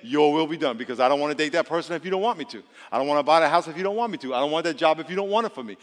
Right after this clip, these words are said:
I only want what you want. And by the way, God, I'm asking you to do something that I can't do. I'm asking you to do something that isn't, doesn't exist now. I'm not praying for something I already have. I'm praying for something I don't have."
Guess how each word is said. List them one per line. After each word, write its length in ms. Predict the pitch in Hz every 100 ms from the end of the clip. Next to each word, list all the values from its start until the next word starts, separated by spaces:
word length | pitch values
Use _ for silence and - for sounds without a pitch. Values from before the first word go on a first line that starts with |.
| - - 110
I 80 |
only 260 | 127 180 208
want 220 | 175 185
what 120 | 156
you 120 | 147 165
want. 340 | 156 170 98 - _ _ _ _ _ _ _ _ _ _ _
And 140 | 156 156
by 140 | 190
the 40 |
way, 160 | 185 170
God, 220 | 151 156
I'm 160 | 151 -
asking 380 | 170 196 - 190
you 80 | 156
to 60 |
do 100 | 175
something 360 | - 175 165 156
that 120 | -
I 100 | 165
can't 380 | - 175 170 160
do. 220 | 220 226 - -
I'm 160 | 143 165
asking 360 | 185 180 170
you 60 | 160
to 40 |
do 120 | 147
something 320 | 165 175 151 156
that 200 | 156 185
isn't, 320 | 156 165 180
doesn't 260 | 175 156
exist 400 | 175 117 170 -
now. 460 | 151 180 196 117 87 - -
I'm 80 | 147
not 160 | 190 196
praying 280 | - 220 -
for 100 | 156
something 260 | 202 170
I 40 | 160
already 240 | 160 139
have. 420 | 147 175 139 143 - -
I'm 80 | 160
praying 220 | 208 180
for 100 | 151
something 200 | 208 180
I 60 |
don't 220 | 180 233 135
have." 240 | 98 76